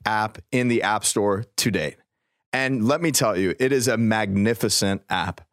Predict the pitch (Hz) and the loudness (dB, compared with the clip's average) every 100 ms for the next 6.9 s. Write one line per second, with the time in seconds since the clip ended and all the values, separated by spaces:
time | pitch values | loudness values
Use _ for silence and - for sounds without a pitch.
0 | _ _ _ _ _ _ - 156 160 - | _ _ _ _ _ _ -2 0 -2 -2
1 | - 214 202 160 180 160 143 131 135 147 | 0 2 2 0 0 0 2 0 2 2
2 | 151 143 135 - 139 120 98 98 110 98 | 2 0 -2 0 2 2 0 0 0 0
3 | 135 120 90 110 104 117 107 85 - _ | 0 -2 -2 0 2 2 0 -2 -8 _
4 | _ _ _ _ _ 147 147 139 156 123 | _ _ _ _ _ 0 2 0 0 0
5 | - 135 147 131 - - 135 135 127 135 | 0 0 -2 -2 -4 -2 0 2 2 2
6 | 143 - 143 117 101 127 131 127 | 0 2 2 2 0 0 2 0